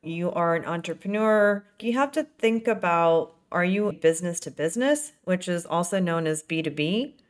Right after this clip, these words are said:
or are you business to consumer, which is known as B two C? So when you think about it, for B two C companies, Facebook and Instagram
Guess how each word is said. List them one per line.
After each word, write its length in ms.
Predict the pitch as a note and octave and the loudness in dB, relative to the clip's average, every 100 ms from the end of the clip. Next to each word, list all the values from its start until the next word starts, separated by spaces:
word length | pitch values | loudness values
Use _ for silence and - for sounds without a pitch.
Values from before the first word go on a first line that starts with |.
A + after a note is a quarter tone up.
| _ _ | _ _
or 260 | - F#3 - F#3 | 0 2 2 2
are 100 | F#3+ | 2
you 260 | G3 G3+ | 2 0
business 540 | G3+ F3+ F#3+ F#3+ F#3 F#3 | -2 -2 -2 0 -2 -2
to 120 | - | -8
consumer, 1000 | - D3+ D3+ - D4+ C#4+ F#3+ F3 G#3+ A3+ _ _ _ | -8 -8 -8 -4 -2 2 4 4 2 -2 _ _ _
which 300 | F#3 F#3 F#3 | 0 0 -2
is 200 | F3 F3+ | -4 -2
known 300 | F3 E3+ E3 | -2 -2 0
as 420 | D3 D#3 F3+ F#3 _ | 0 2 0 -4 _
B 220 | - E3 E3+ | -6 -4 -4
two 160 | - | -6
C? 520 | F#3+ C4 C4+ C#3+ E3 _ _ _ _ _ | -6 -4 -2 -2 -8 _ _ _ _ _
So 160 | - G3+ | -2 0
when 140 | G3+ | 2
you 100 | G#3+ | 0
think 220 | G#3+ E4+ | 0 0
about 300 | C#4 G#3 F#3 | 2 4 4
it, 260 | F#3 F3+ F#3 - _ _ | 4 2 0 -8 _ _
for 640 | - G3+ G3+ F#3+ F#3 - - | -8 2 4 6 4 0 0
B 140 | A3 | 2
two 80 | A3 | 2
C 240 | A3 C4 | 0 -2
companies, 720 | C#4 F#3+ F3 E3 D#3+ D#3+ E3 - _ _ | 0 -2 0 -2 0 -2 -4 -10 _ _
Facebook 460 | G#3 C4 C4 C#4 C4 | 2 2 2 0 2
and 160 | G3+ | 0
Instagram 880 | F#3+ A3 - G#3 F#3 E3+ E3 D#3+ E3 | 0 -2 -2 0 2 2 2 0 -4